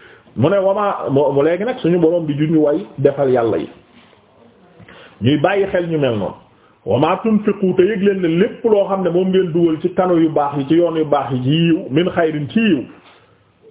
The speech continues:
ci li ngeen dépense, bu ngeen dépensé ngir dimbali ku ñàkk, ku sonn, moo xam koo xamante ne nii ku ñu,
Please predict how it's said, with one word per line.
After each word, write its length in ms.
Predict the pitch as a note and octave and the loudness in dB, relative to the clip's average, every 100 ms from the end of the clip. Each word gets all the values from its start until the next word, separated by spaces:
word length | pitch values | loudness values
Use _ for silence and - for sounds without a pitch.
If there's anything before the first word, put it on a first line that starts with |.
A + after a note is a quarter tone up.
| - | -6
ci 100 | - | 0
li 80 | F3+ | 2
ngeen 220 | G3+ G3 | 2 -2
dépense, 400 | E3 F#3+ - F3+ - | -2 -4 -2 -4 -2
bu 80 | D#3+ | 0
ngeen 200 | F3+ E3 | 0 0
dépensé 480 | F3 - D#3+ B2+ A2 - _ _ - _ - | -2 -2 -4 -4 -8 -14 _ _ -20 _ -4
ngir 240 | B2 C#3+ | -2 0
dimbali 340 | E3+ F#3+ G3 F#3 | 0 2 2 2
ku 80 | F#3 | 0
ñàkk, 240 | F#3 F#3+ - - _ - - | 0 -2 -6 -20 _ -20 -4
ku 80 | - D#3+ | 0 2
sonn, 220 | G3+ G#3+ D3+ - - - _ _ - | 2 0 -2 -8 -12 -20 _ _ -4
moo 240 | A#2 F3+ A3+ | 0 2 2
xam 160 | A3+ G3+ | -2 0
koo 160 | A3 A3 | 0 0
xamante 340 | G3+ G#3 G3+ G3+ | -2 -2 0 0
ne 120 | F#3+ | 2
nii 260 | F#3 D#3+ - | 0 0 0
ku 80 | F3 | 2
ñu, 140 | F#3 | 2